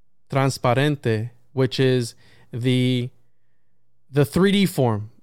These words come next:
what they u-, what the final form of the thought. But essentially, the path it takes is the cube, which is the father of all numbers,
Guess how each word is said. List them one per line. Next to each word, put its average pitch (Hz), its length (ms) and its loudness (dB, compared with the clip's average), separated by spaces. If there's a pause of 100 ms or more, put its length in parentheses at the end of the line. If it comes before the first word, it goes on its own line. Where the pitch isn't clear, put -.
(140)
what 143 300 0
they 147 100 4
u-, 156 320 4
what 151 180 0
the 135 140 2
final 180 340 2
form 170 380 2
of 147 140 2
the 127 100 0
thought. 131 320 -4 (680)
But 160 300 0
essentially, 143 840 -2 (580)
the 143 160 0
path 170 400 -2
it 127 140 -4
takes - 640 -4 (320)
is 127 260 2
the 120 120 0
cube, 202 480 -4 (520)
which 147 240 0
is 135 160 2
the 123 120 0
father 143 680 -2 (340)
of 127 200 -4
all 139 280 2
numbers, 131 680 -2